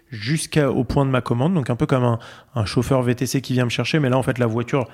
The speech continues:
est conduite à distance, donc il n'y a personne dans la voiture. Ensuite j'en prends possession, je la conduis et je vais là où j'ai besoin d'aller.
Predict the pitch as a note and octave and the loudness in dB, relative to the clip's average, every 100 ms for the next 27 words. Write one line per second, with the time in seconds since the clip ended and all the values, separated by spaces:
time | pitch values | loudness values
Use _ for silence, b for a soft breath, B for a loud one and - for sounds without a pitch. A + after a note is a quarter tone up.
0 | B B C3+ - B2+ B2 A#2 - D#3 D3+ | B B -6 0 2 2 -2 -2 2 2
1 | C#3 - D#3 F#3+ B2 A2+ G2+ D3+ D3 - | 0 0 2 2 -2 -4 -2 0 0 0
2 | C#3+ A#2+ G#2+ G#2 D3 G3+ B B B - | 2 2 0 -2 -2 -4 B B B -8
3 | - D#3+ A2 - C3 B2+ A#2+ A#2 F3+ D#3 | -4 0 0 0 0 0 -2 0 -2 0
4 | C#3 - B2 A2 D3 G3 C3 A2 A2 C#3+ | -2 -2 -2 2 2 2 0 0 2 2
5 | B2+ A2 A2+ A2 G#2 G2+ G#2+ D#3 A3 | 2 0 -4 -4 -4 -2 2 2 2